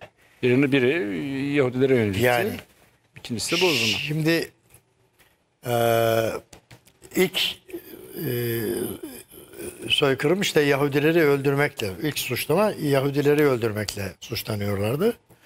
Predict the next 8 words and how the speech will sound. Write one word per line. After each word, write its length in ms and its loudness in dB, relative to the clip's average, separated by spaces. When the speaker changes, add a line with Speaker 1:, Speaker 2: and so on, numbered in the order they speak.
Speaker 2:
Şimdi 840 2
ikincisinde, 1040 2
e, 540 2
Yahudilere 640 4
Müslümanları 680 2
öldürtmekle 720 2
suçlanıyor. 560 -10
E, 80 -14